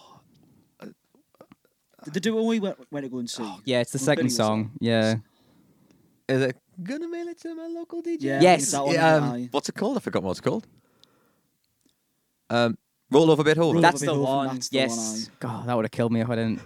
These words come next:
Speaker 2: find that out. But yes. So at the start, 'cause we fi-, we finished,
Speaker 3: Ah,
Speaker 2: uh,
Speaker 3: you can't really play that with gloves, can you?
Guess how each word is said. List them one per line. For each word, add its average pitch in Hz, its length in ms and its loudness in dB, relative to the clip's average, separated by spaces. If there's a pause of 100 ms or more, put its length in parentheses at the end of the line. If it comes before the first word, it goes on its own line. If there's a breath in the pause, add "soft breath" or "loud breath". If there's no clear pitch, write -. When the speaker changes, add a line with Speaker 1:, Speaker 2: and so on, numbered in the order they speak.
Speaker 2:
find 113 260 -2
that 113 120 0
out. 107 160 -2
But 120 80 -2
yes. 131 260 2 (260 loud breath)
So 143 320 6 (800)
at 165 120 2
the 175 80 0
start, 175 360 4
'cause 151 120 0
we 156 80 4
fi-, 175 240 4
we 147 160 4 (100)
finished, 165 400 2
Speaker 3:
Ah, 151 120 6
Speaker 2:
uh, 147 40 8
Speaker 3:
you 147 160 6
can't 127 240 4
really 110 140 2
play 107 180 2
that 98 180 0
with 92 100 -2
gloves, 90 260 0
can 92 220 2
you? 92 120 -2